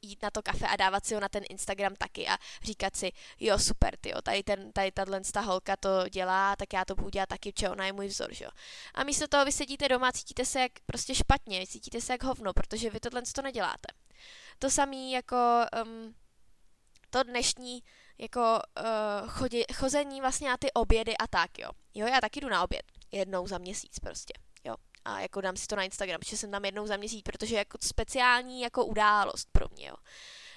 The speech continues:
Ale tady tyhle ty lidi, to je jako každý den, neděle. A ještě tam napíšou, "Někdy si jako musíte udělat radost, člověk by o sebe měl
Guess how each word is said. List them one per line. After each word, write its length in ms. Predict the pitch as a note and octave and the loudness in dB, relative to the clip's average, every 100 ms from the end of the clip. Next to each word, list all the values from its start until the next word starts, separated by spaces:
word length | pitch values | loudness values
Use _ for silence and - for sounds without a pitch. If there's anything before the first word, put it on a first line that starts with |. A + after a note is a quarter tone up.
| - | 0
Ale 220 | - D4+ D4+ - | 4 6 4 0
tady 200 | D4 D4+ | 0 2
tyhle 260 | D#4 D4+ | 0 -2
ty 200 | D4+ - | -2 -4
lidi, 260 | E4 B3 G#3 | -4 -4 -2
to 120 | - | 2
je 220 | A3 G3+ G3 | 4 6 4
jako 420 | G3+ G3 F3+ - - | 2 2 2 0 -2
každý 320 | B3+ C4 B3 | 0 0 0
den, 220 | F3+ - - - | 0 -2 -12 -4
neděle. 440 | G#3+ G3 G#3 F3 - - A#3 | 0 2 0 -2 -8 -6 -2
A 40 | - - _ A#3+ | -2 -4 _ 0
ještě 180 | A3 | 2
tam 140 | C4 A3 | 2 2
napíšou, 360 | G3 G3+ - - - - - - - - | 0 -2 -2 -6 -14 -20 -20 -20 -18 -10
"Někdy 380 | C#4+ C#4 C4 B3+ | 0 0 0 0
si 140 | - | 2
jako 200 | A#3+ B3 | 2 2
musíte 320 | A#3 - A#3 | 0 0 0
udělat 300 | F#3+ A3 G#3 | 0 2 2
radost, 640 | A#3+ A#3+ B3 A#3 A#3 G#3+ - | 2 4 6 6 6 4 4
člověk 260 | - G#3+ | 2 4
by 140 | G#3 G#3 | 4 4
o 60 | |
sebe 260 | G#3+ G#3+ G#3 | 2 2 2
měl 220 | G#3 G3 | 0 -4